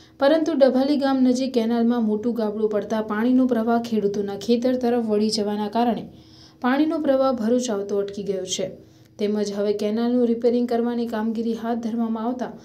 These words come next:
આગામી છ દિવસ સુધી પાણી મળી શકે તેમ નથી, જે અંગે ભરૂચ નગરપાલિકા વોટર વર્કર્સ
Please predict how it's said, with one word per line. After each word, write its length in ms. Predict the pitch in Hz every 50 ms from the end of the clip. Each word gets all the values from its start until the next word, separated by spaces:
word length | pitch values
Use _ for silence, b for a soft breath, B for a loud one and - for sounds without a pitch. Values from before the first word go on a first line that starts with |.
| B B B B B B B
આગામી 400 | 240 262 277 254 302 302 311 320
છ 140 | - - - 294 311 311
દિવસ 300 | 311 294 285 285 269 269
સુધી 200 | 277 240 269 254
પાણી 320 | - 240 220 233 240 247
મળી 220 | 226 220 220 226
શકે 320 | 214 - - 202 - 240 233
તેમ 180 | 233 233 202 196 185
નથી, 400 | 180 180 180 - 196 160 - - B B B B B B B -
જે 200 | 196 202 208 202
અંગે 180 | 196 190 190 196
ભરૂચ 280 | 170 202 202 208 208 214 -
નગરપાલિકા 680 | 214 208 202 214 220 - 208 208 220 226 226 240 226
વોટર 400 | 220 208 202 202 202 202 226 220
વર્કર્સ 580 | 214 208 208 202 202 - 240 220 - - -